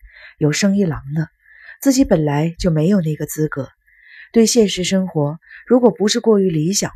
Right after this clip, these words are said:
化，如果脚踏实地一些，最适合自己的还是奈绪子。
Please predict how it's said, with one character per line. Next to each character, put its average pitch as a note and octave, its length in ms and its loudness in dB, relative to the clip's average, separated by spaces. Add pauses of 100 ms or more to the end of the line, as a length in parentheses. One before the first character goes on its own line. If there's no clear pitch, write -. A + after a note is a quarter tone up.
化， C3 160 -8 (360)
如 E3 160 2
果 C#3+ 320 -2 (100)
脚 D#3 180 0
踏 F#3 160 -2
实 D3+ 200 0
地 G3+ 220 0
一 C#3+ 80 -4
些， C#3+ 300 -6 (480)
最 C4+ 160 4
适 B3 180 0
合 F#3 160 2
自 F3+ 200 -2
己 - 200 -10
的 - 160 -12 (160)
还 E3 240 -2
是 F#3+ 140 -6
奈 G3+ 160 2
绪 F#3 200 -4
子。 - 200 -12